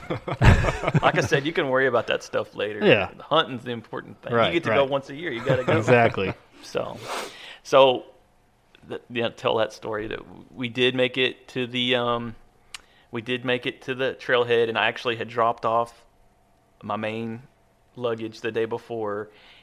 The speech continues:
Speaker 2: and they had it packed on the back of mules, and the, it was actually gone by the time I got there. And so the outfitter met us. There was four hunters total in our pa-, in the party that was up there that week. We put our, uh,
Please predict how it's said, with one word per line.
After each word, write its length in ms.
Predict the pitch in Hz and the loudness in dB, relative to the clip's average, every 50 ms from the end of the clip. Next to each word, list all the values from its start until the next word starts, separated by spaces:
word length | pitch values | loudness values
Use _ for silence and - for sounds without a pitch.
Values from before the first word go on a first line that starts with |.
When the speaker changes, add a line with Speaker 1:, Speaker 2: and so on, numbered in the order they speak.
| _ - | _ -14
Speaker 2:
and 160 | 120 107 104 | -8 -4 -4
they 80 | 107 | -4
had 180 | 113 113 120 113 | -2 0 -2 -2
it 120 | 110 - | -2 -4
packed 400 | - - 135 120 117 110 - - | -4 -2 -2 -2 -2 -4 -6 -10
on 60 | 110 110 | -8 -8
the 60 | 101 | -6
back 220 | 101 104 110 110 - | -6 -6 -6 -8 -8
of 80 | 104 | -10
mules, 400 | 104 107 107 107 107 107 104 - | -10 -10 -10 -10 -10 -10 -12 -12
and 120 | - 101 95 | -12 -12 -12
the, 100 | 95 - _ | -12 -12 _
it 120 | - 101 107 | -14 -10 -8
was 180 | 101 104 104 | -8 -4 -2
actually 460 | 113 107 110 - - - 95 95 98 - _ _ - | -2 -4 -4 -6 -10 -12 -12 -12 -14 -18 _ _ -8
gone 380 | 123 120 117 117 113 107 107 107 | -4 -2 0 0 0 0 -2 -4
by 80 | 101 98 | -6 -6
the 80 | 101 | -6
time 200 | - - 107 104 | -6 -8 -10 -10
I 80 | 98 104 | -10 -10
got 220 | 104 101 98 - - | -10 -10 -10 -10 -12
there. 240 | - - 60 58 - - | -16 -16 -16 -18 -18 -18
And 120 | 98 95 | -18 -16
so 340 | - - 107 101 92 90 95 | -8 -6 -4 -4 -4 -6 -6
the 140 | 95 95 98 | -4 0 0
outfitter 400 | 113 113 - - 131 127 123 120 | 0 0 0 -2 -2 -2 0 0
met 240 | 120 120 117 117 117 | 2 2 2 4 4
us. 360 | 113 113 113 - - - - - _ _ _ _ _ _ _ _ _ - - _ _ _ _ - | 2 0 -2 -6 -12 -20 -20 -20 _ _ _ _ _ _ _ _ _ -20 -20 _ _ _ _ -10
There 80 | 123 | -10
was 100 | 120 113 | -8 -8
four 240 | - - 151 156 151 | -6 -2 0 2 2
hunters 260 | 147 151 147 147 139 | 2 2 0 0 -2
total 360 | - - 131 135 131 131 131 131 | 0 2 4 4 4 4 2 2
in 80 | 127 | 2
our 100 | 127 127 | 2 2
pa-, 220 | 127 - - 117 - | 0 0 -2 -2 -2
in 140 | - 107 117 | -2 -6 -8
the 60 | 113 | -6
party 360 | - - 123 120 120 120 120 117 | -2 0 2 2 2 0 -4 -6
that 180 | 117 104 - - _ _ _ | -8 -8 -8 -10 _ _ _
was 140 | - 107 110 | -14 -6 -6
up 140 | 120 113 - | -6 -2 -2
there 160 | 127 117 117 | -2 0 0
that 160 | 117 107 - | -2 -4 -4
week. 360 | - 104 113 110 - - - - _ _ - - - - - - - - - - - - - _ _ _ - | -6 -8 -10 -10 -14 -16 -20 -20 _ _ -20 -20 -20 -20 -20 -20 -20 -20 -20 -20 -20 -20 -20 _ _ _ -12
We 160 | - 113 110 | -10 -10 -10
put 240 | - - 117 104 95 | -6 -4 -2 0 0
our, 420 | 95 98 95 92 90 90 92 76 | 0 0 0 -2 -2 -4 -6 -6
uh, 400 | 85 90 87 85 71 55 55 | -4 -6 -6 -8 -8 -10 -12